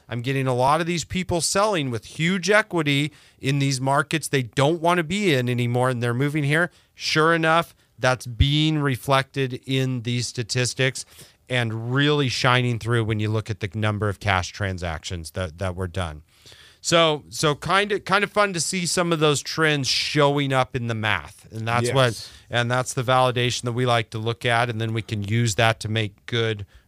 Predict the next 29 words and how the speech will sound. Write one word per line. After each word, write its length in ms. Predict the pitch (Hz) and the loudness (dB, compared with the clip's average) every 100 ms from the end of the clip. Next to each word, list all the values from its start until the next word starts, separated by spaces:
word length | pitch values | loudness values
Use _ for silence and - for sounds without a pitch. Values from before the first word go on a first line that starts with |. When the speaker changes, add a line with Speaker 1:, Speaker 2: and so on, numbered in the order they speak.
| - | -8
Speaker 1:
real 280 | 110 113 | -2 -2
estate 440 | 107 - 110 101 - | -2 -4 -4 -4 -8
decisions. 720 | 95 - 104 85 90 80 - _ _ _ _ _ _ _ _ _ _ _ _ | -8 -4 -4 -4 -8 -10 -14 _ _ _ _ _ _ _ _ _ _ _ _
Last 480 | 127 151 170 208 226 | 0 4 6 6 2
set 260 | - 202 196 | 2 4 4
of 100 | 185 | 0
surprises 640 | 165 - 160 151 143 131 | -4 2 4 4 2 -4
for 260 | - 131 123 | -4 -4 -2
you 160 | 120 | -2
in 100 | 117 | -2
the 80 | 113 | -4
data, 500 | 98 113 110 107 90 - - - - | -2 0 0 0 -4 -8 -20 -10 0
and 200 | 135 139 | 2 6
that's 320 | 151 185 - | 4 4 0
when 220 | 220 208 | -2 0
we 140 | 220 | -2
look 480 | 196 165 165 165 - - | 0 4 4 2 -4 0
at 360 | 139 131 110 | 2 0 -2
days 480 | 135 139 147 156 139 - | 2 4 4 0 -2 -2
on 360 | 135 131 127 120 | 2 2 0 -2
the 100 | 117 | -2
market. 600 | 113 113 107 - 78 - | 0 2 0 -2 -10 -8
Speaker 2:
Ooh. 440 | 120 120 131 101 76 67 - _ _ _ - | -4 -2 -2 -4 -8 -14 -20 _ _ _ 0
Speaker 1:
And 280 | 131 127 110 | 2 4 4
here 340 | 139 151 156 | 4 6 6
where 160 | 147 143 | 4 2
we're 80 | |
talking 420 | 143 147 131 - 123 | 2 2 2 0 -2
about 360 | 107 104 98 | 2 2 0